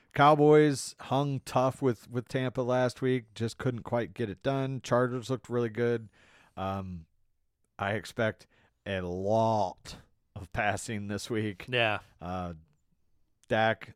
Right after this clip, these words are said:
Speaker 1: is, is throwing it, like, forty, forty-five times a game. Same thing with Justin Herbert. Um, although
Speaker 2: Yeah,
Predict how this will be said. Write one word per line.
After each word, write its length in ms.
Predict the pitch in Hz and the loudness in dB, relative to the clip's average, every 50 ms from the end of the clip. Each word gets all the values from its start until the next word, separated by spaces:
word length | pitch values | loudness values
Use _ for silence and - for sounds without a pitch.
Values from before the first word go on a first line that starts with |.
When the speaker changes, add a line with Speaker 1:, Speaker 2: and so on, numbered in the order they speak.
| _ - | _ -10
Speaker 1:
is, 380 | 104 98 92 90 87 - - _ - | -10 -8 -8 -8 -10 -14 -18 _ -12
is 220 | 98 98 90 90 - | -10 -10 -10 -8 -6
throwing 320 | - 113 110 110 107 104 | -2 -2 0 0 -2 -2
it, 120 | 104 - - - | -4 -8 -10 -10
like, 220 | 95 98 95 87 - | -8 -8 -8 -8 -10
forty, 420 | - - 117 107 101 101 98 98 | -8 -4 -2 -2 -2 -2 -4 -6
forty-five 560 | 95 - - 110 98 98 87 - 107 95 90 | -8 -4 -4 -2 -2 -2 -4 -4 -6 -6 -6
times 260 | - - 101 95 90 85 | -6 -6 -8 -8 -8 -10
a 40 | |
game. 500 | - - 113 110 107 104 104 104 95 92 85 | -10 -8 -6 -6 -4 -4 -4 -6 -8 -10 -12
Same 240 | - - 98 95 85 | -12 -10 -10 -10 -8
thing 160 | - 98 90 | -10 -10 -10
with 80 | 85 80 | -8 -8
Justin 280 | 92 82 - - 107 | -10 -10 -12 -12 -14
Herbert. 440 | - 110 117 113 104 107 104 - - _ _ _ _ _ _ _ _ _ _ _ _ _ _ _ _ _ _ - | -8 -4 -2 -2 -2 -2 -4 -4 -6 _ _ _ _ _ _ _ _ _ _ _ _ _ _ _ _ _ _ -16
Um, 440 | - 92 90 90 92 90 85 85 85 _ _ _ - | -14 -12 -10 -10 -10 -10 -12 -14 -16 _ _ _ -2
although 540 | - 120 117 110 135 151 170 170 165 151 - _ _ _ _ _ _ _ _ _ | 0 0 2 2 2 2 2 0 0 -2 -6 _ _ _ _ _ _ _ _ _
Speaker 2:
Yeah, 80 | 123 | -20